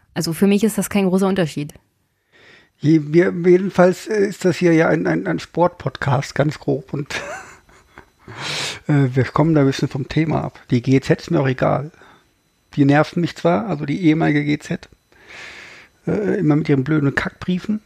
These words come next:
Speaker 2: Aber das soll jetzt nicht das Thema sein. Wir waren ja beim I O C.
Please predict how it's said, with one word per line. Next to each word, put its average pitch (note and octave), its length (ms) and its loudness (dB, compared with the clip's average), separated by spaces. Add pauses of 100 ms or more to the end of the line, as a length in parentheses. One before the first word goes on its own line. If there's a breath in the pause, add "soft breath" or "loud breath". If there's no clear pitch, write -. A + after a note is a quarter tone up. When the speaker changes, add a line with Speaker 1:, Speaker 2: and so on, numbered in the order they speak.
(2500 loud breath)
Speaker 2:
Aber D3 840 -2
das B2+ 200 0
soll E3+ 180 2
jetzt E3 140 4
nicht E3+ 180 0
das C#3+ 140 0
Thema F#3 320 0
sein. C3+ 260 2
Wir C#3 160 0
waren D3+ 160 0
ja E3+ 80 2
beim D3 220 -2
I D3+ 160 -4
O - 100 -8
C. - 460 -6